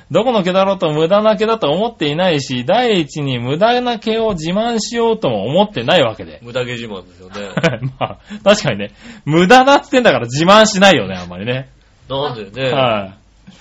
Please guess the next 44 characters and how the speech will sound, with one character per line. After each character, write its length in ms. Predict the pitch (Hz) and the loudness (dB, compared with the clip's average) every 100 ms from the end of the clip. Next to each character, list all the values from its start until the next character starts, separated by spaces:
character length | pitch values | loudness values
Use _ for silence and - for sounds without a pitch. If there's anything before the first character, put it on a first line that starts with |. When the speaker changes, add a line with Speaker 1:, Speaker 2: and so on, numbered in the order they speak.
| - - _ - | -20 -20 _ -4
Speaker 1:
こ 140 | 208 | 0
の 100 | 254 | 0
質 180 | 247 254 | -2 -2
問 160 | 247 | 0
に 60 | 233 | 0
は 100 | 139 | -2
答 400 | 131 180 277 277 | -2 -4 0 0
え 40 | |
よ 140 | 302 269 | 0 0
う 20 | |
が 80 | 143 | 0
な 140 | 156 | 0
い 100 | 151 | -2
し、 240 | 135 127 117 | -4 -8 -6
無 160 | 120 175 | -6 -4
理 100 | 254 | -2
や 120 | 269 | -2
り 120 | 277 | -2
答 300 | 226 226 262 | -6 -2 -2
え 40 | |
る 80 | 156 | 0
や-、 180 | 123 135 | -2 -2
っ 20 | - | -8
て 240 | _ 151 | _ 0
や 100 | 123 | 0
る 100 | 120 | -2
必 260 | - - 233 | -8 -6 -2
要 80 | |
も 120 | 226 175 | 0 2
な 160 | 220 | 2
い 80 | 339 | 0
で、 100 | 151 | -2
ネ 140 | 131 | -2
ギ 80 | 117 | -4
ネ 100 | 107 | -6
ギ。 180 | 92 90 - | -10 -12 -10
Speaker 2:
あ 40 | 101 107 101 98 92 95 - - - _ _ | -8 -6 -8 -10 -18 -20 -20 -20 -20 _ _
あ。 40 | 135 | -6
Speaker 1:
あ、 20 | |
そ 180 | 135 254 | -2 0
う 60 | 311 | 2
い 40 | |
え 60 | 311 | 2
ば、 380 | 175 143 120 | 4 4 2